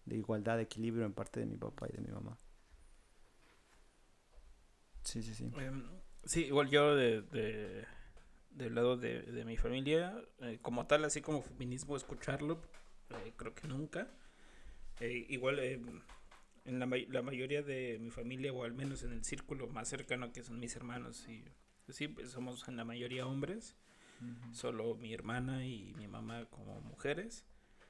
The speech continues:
Speaker 2: Este, pero, pues, al menos desde que yo tengo memoria, siempre he visto como una cierta igualdad de parte de mi,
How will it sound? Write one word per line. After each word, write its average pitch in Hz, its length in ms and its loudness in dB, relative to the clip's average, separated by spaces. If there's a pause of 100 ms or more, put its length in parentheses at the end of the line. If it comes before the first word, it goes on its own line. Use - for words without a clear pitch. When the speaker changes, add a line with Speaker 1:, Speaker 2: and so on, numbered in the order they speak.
(600)
Speaker 2:
Este, 117 960 -4 (720)
pero, 131 220 4
pues, 127 140 2
al 139 60 2
menos 160 240 0
desde 127 220 0
que 139 100 -8
yo 123 100 -2
tengo 139 220 2
memoria, 135 520 2
siempre 123 800 -2
he 135 100 -2
visto 131 380 -4
como 120 340 -8
una 135 200 -4
cierta 135 360 -2
igualdad 120 440 -4
de 120 80 -6
parte 120 380 -4
de 117 160 -6
mi, 113 340 -8